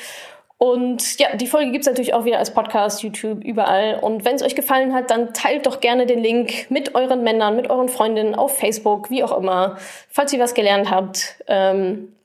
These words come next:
spread the word, sodass auch andere davon lernen. Und dass wir alle, ähm, ein bisschen entspannter und freundlicher und, äh, nachhaltiger Nein sagen können und uns, äh, dabei nicht schlecht fühlen.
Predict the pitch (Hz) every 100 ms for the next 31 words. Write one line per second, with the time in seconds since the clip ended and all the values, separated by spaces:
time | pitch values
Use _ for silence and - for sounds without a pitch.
0 | - - - 240 247 254 233 202 202 202
1 | 202 - - 208 196 - - 214 202 196
2 | 208 - 165 160 190 - 269 294 285 -
3 | 262 254 - 262 - 240 240 247 240 -
4 | - - - 226 233 240 247 349 339 -
5 | - - 220 247 214 214 214 214 - _
6 | _ _ _ _ - - - 202 - -
7 | 277 277 254 202 214 214 - 214 214 -
8 | - - - - 269 302 - 233 240 208
9 | 196 196 196 - - 208 247 247 214 202
10 | 196 202 202 208 104 196 - 147 - -
11 | 107 107 98 196 107 226 - - 190 -
12 | - 220 220